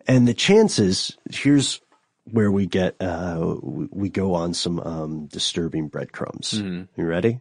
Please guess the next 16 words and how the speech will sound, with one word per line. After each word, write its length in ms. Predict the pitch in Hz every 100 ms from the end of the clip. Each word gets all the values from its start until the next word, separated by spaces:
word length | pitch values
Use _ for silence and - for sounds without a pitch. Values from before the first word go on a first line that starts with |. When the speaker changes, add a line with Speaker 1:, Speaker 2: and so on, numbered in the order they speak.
| 107
Speaker 2:
Mm-hmm. 400 | 113 165 - 92
Speaker 1:
Okay. 240 | 87 - _ _ - - - _
So, 500 | - - 98 76 - _ _ _ _ _ _ _ _ _ _ _ _ _ _ _ _ _ _ _ _ _ _ _ _ _ -
if 300 | 147 160 -
we're 460 | 117 113 104 107 -
experimenting, 800 | 98 - - 90 78 73 - 78
if 140 | 76
our 80 | 82
species 480 | - 117 110 110 92
is 80 |
experimenting 800 | 87 - - - 143 131 120 113
with 100 | 92
human 400 | 87 - 151 76
parabiosis 960 | 71 107 104 90 85 87 - - - - _
currently, 600 | - 151 101 - 92 - _ _ _ _ _ _ _
then 500 | - 107 95 92 80